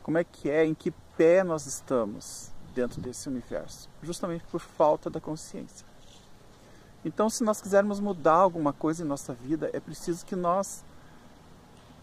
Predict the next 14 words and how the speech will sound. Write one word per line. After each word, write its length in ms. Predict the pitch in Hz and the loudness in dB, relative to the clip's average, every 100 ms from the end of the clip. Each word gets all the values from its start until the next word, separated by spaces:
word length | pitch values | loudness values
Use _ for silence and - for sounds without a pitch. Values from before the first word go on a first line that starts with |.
| - - - | -20 -20 -16
estejamos 520 | - 185 180 220 220 | -2 0 2 2 2
dando 360 | - 185 226 202 | 4 4 6 6
alguns 400 | 175 233 247 - - | 4 4 -2 -4 6
passos 460 | 180 214 220 175 - | 8 8 4 -4 2
para 260 | 175 180 | 4 6
dentro 340 | 170 170 180 160 | 4 2 -2 -6
de 100 | 202 | -4
nós, 500 | 185 170 170 - - - - - - - - - - - - - - - - - - - | -2 -2 -4 -10 -8 -8 -10 -16 -18 -18 -16 -16 -16 -16 -16 -16 -16 -18 -18 -18 -14 -4
a 80 | 143 | 0
nível 280 | 151 156 143 | 0 0 0
de 120 | 156 | 4
autoconhecimento, 920 | 147 147 - 147 - 160 135 135 - - - - - - - - - - - | 4 4 -2 -2 -2 -2 0 -2 -4 -16 -16 -20 -20 -20 -20 -20 -20 -6 4
pelo 280 | 254 254 | 6 6
menos, 640 | 226 190 190 220 - - | 6 2 0 -2 -6 -12